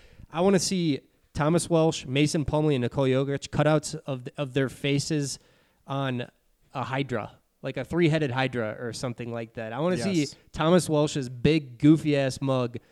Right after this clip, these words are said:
Speaker 1: on a Hydra next to Mason Plumlee and Nikola Jokic.
Speaker 2: Yes. I think we need that for sure. We need to plaster it up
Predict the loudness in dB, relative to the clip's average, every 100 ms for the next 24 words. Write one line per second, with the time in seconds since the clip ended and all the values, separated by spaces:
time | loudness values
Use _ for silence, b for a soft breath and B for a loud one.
0 | b -8 -4 0 0 2 0 -2 -2 -2
1 | -2 -2 -4 -4 -4 -4 -4 -6 -6 -6
2 | -4 -6 -8 -8 -8 -8 -12 -18 _ _
3 | _ _ _ -10 -6 0 0 2 0 -2
4 | -4 -6 -12 -12 -14 -12 -10 -8 -2 -2
5 | -2 -6 -6 -2 -2 -4 -6 -4 -4 -6